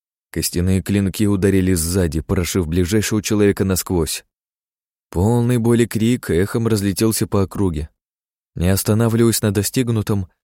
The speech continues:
монстр рванул вперёд. Его жажда крови ощущалась Игнатом даже издалека. Ближайший штурмовик замешкался из-за того, что тварь прикрывалась человеком.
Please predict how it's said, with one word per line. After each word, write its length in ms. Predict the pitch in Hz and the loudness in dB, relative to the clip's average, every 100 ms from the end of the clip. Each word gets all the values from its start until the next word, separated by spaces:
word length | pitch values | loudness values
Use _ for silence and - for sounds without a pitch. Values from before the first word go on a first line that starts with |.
| _ | _
монстр 440 | 78 98 120 - 110 | -2 0 0 0 0
рванул 320 | 113 123 123 | 2 0 0
вперёд. 480 | - 127 101 - - _ _ _ - | 0 0 0 -2 -14 _ _ _ -8
Его 240 | 78 82 107 | -2 0 2
жажда 280 | 107 95 | 0 -2
крови 400 | 104 110 113 127 | -2 0 2 2
ощущалась 540 | 120 - 107 120 120 117 | 0 0 -2 0 0 -2
Игнатом 480 | 104 107 117 131 110 | 0 0 0 -2 0
даже 260 | 110 107 | 2 2
издалека. 580 | 104 101 110 - 123 85 _ _ _ _ _ _ _ _ - | 0 0 -2 -2 -4 -4 _ _ _ _ _ _ _ _ -2
Ближайший 540 | 85 113 135 143 131 | 2 2 2 2 0
штурмовик 540 | - 135 131 135 156 | 0 0 2 2 2
замешкался 760 | 113 123 160 156 - 85 76 82 | 2 0 0 0 -2 -2 -2 -2
из-за 180 | 78 85 | -2 0
того, 200 | 87 85 | 0 -2
что 200 | - 87 | -4 -2
тварь 240 | 92 87 | 0 0
прикрывалась 540 | - 87 98 90 90 | 0 -2 -2 0 0
человеком. 680 | - 95 90 87 76 71 78 | 0 0 2 2 0 -6 -12